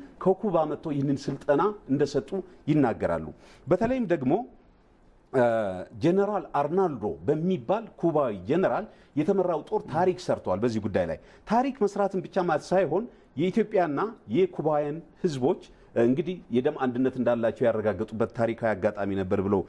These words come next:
ያሰምሩበታል። እና ይህንን ነገር በመቀጠልና ባለመቀጠል ጉዳይ ላይ ጦርነቱ አሸነፈ፣ የኢትዮጵያ ህዝብ አሸነፈ። ጦርነቱን ካሸነፈ በኋላ ግን በኢትዮጵያና በኩባ መካከል የነበረውን ግንኙነት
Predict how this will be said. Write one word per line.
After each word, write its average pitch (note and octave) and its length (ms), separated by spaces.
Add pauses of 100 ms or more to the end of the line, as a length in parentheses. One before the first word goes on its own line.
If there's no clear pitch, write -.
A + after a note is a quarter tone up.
(200)
ያሰምሩበታል። C3+ 760
እና E3+ 140 (480)
ይህንን A3+ 340
ነገር D#3+ 260 (440)
በመቀጠልና F#3+ 760
ባለመቀጠል D#3+ 680
ጉዳይ E3 340
ላይ C3+ 160 (440)
ጦርነቱ A2+ 360 (180)
አሸነፈ፣ G2 480 (480)
የኢትዮጵያ B2+ 360
ህዝብ F#3+ 280
አሸነፈ። G2 480 (420)
ጦርነቱን G#3+ 400
ካሸነፈ E3 500
በኋላ C3+ 240
ግን C#3+ 160
በኢትዮጵያና C#3+ 480 (500)
በኩባ E3 560
መካከል C3 380
የነበረውን C3 480
ግንኙነት D#3+ 540